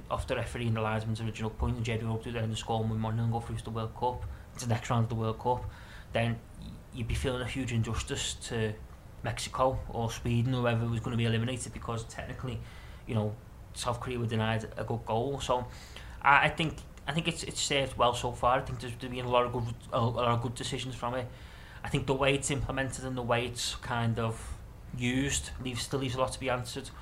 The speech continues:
But I think that now, now football, there's too much money relying on it. There's too, it's too big of a sport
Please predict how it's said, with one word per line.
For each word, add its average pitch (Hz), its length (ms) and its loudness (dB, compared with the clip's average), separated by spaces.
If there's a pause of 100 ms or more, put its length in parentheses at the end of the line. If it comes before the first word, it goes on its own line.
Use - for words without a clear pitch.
(540)
But 131 120 10
I - 40 0
think 131 300 0
that 139 80 0
now, 127 300 2
now 139 260 2
football, 135 500 -2
there's - 180 -4
too 123 100 -4
much 123 200 -4
money 117 180 2
relying 123 320 2
on 127 100 -2
it. 123 100 -4
There's 113 120 -8
too, - 260 -6
it's - 240 -6
too 135 120 -4
big 117 220 0
of 117 100 -4
a 117 60 -4
sport 120 520 0